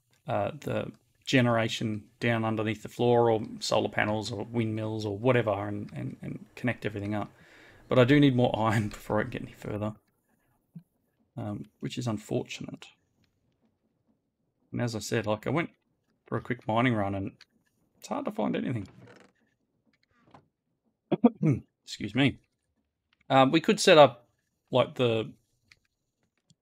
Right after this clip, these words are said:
the, the furnace things that we had earlier. Uh, and I'm bummed that they break when you try and pick 'em up. I think that's a little bit,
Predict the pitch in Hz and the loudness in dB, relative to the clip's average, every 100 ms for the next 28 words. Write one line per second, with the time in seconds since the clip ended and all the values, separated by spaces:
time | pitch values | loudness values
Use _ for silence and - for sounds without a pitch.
0 | _ _ _ - - - - 131 - 131 | _ _ _ -6 -6 -4 -6 -8 -6 -6
1 | 123 131 123 123 - 123 120 123 113 113 | -2 2 2 2 0 0 0 -2 -2 0
2 | 107 117 127 127 _ _ _ _ _ _ | -2 -4 -6 -10 _ _ _ _ _ _
3 | _ _ _ - - _ _ - 120 131 | _ _ _ -20 -20 _ _ 0 2 4
4 | 131 127 123 123 131 127 117 123 117 101 | 6 6 6 6 6 6 2 0 0 2
5 | 113 110 - 107 101 - 110 101 107 117 | 2 2 -2 -4 -4 -4 -4 -2 -4 -4
6 | 110 113 - 117 - 117 - 110 104 101 | -4 -6 -8 -14 -12 -10 -8 -6 -4 -4